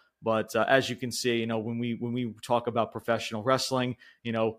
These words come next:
an hour turns over, <laughs> a little legit over an hour. So, but hopefully you guys enjoyed this episode. Hopefully everybody enjoys the pay-per-view, uh, tomorrow night. Make sure you stay tuned for our review tomorrow night, uh, with the good and the bad and the ugly, as well as our top five wrestlers of the week. Make sure you guys follow us on our social medias,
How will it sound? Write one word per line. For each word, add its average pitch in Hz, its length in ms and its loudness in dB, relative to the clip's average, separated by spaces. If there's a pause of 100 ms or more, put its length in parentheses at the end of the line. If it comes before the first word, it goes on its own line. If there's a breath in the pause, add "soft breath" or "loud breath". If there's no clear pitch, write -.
an 131 160 -4
hour 123 380 6
turns 127 340 -2
over, 117 460 2
<laughs> 139 240 2
a 180 80 8
little 147 260 8
legit 139 380 4
over 123 320 2
an 107 100 -2
hour. 101 360 -4
So, 104 380 -2 (200 loud breath)
but 113 140 4
hopefully 139 340 4
you 127 160 2
guys 123 300 4
enjoyed 117 340 0
this 117 180 -4
episode. 113 480 0
Hopefully 117 380 -2
everybody 110 400 -2
enjoys 107 380 0
the - 80 -10
pay-per-view, 110 640 0 (380 soft breath)
uh, 107 240 2
tomorrow 107 420 0
night. 117 320 2
Make 110 140 -2
sure - 180 -6
you 107 140 -2
stay 110 260 0
tuned 113 320 -6
for - 180 -6
our 110 220 2
review 110 360 -4
tomorrow 120 580 2
night, 110 320 -2 (320 soft breath)
uh, 107 200 4
with 107 260 -2
the 113 60 2
good 110 300 2
and 110 100 0
the 104 60 -4
bad 110 220 -4
and 110 100 -2
the 107 140 -4
ugly, 123 420 2
as 107 180 -6
well 110 160 2
as 110 140 -2
our 110 80 0
top 113 340 -2
five 110 260 0
wrestlers 107 540 -2
of 107 160 -2
the 107 60 -2
week. 107 300 -2
Make 107 120 -4
sure - 160 -4
you 104 120 -2
guys 107 240 0
follow 107 280 2
us 104 140 -2
on 107 80 -2
our 107 80 -4
social 107 340 -2
medias, 127 440 2